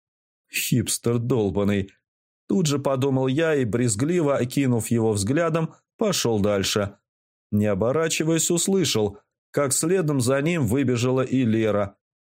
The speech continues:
Она смеялась и продолжала вести с ним бессмысленный тупой диалог. Судя по доверительным интонациям,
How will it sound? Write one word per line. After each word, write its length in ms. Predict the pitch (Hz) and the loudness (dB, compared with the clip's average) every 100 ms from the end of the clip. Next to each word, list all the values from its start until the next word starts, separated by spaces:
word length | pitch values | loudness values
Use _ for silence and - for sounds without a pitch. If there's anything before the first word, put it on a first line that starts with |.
| _ - | _ -4
Она 260 | 165 175 | 0 0
смеялась 720 | 160 131 143 180 175 160 135 | 0 0 0 0 2 0 0
и 60 | 143 | -2
продолжала 680 | 139 127 127 123 123 131 113 | 0 0 0 0 0 0 0
вести 440 | 113 120 - 180 | 0 -2 0 0
с 120 | 165 | 0
ним 240 | 160 147 98 | 0 0 0
бессмысленный 960 | 143 143 135 - 156 208 190 165 165 160 | 2 2 0 0 0 2 0 0 0 0
тупой 560 | 143 156 135 127 156 123 | -2 -4 -4 -2 0 0
диалог. 680 | 101 107 107 107 107 - - _ _ _ _ _ _ _ _ | 0 0 0 0 -2 -4 -14 _ _ _ _ _ _ _ _
Судя 380 | - 107 98 101 | -4 0 0 0
по 140 | 107 | -2
доверительным 680 | 101 104 110 101 104 107 101 | 0 0 0 0 0 0 0
интонациям, 1000 | 107 98 104 117 160 151 - 101 98 - | -2 -2 0 0 0 -2 0 0 -2 -4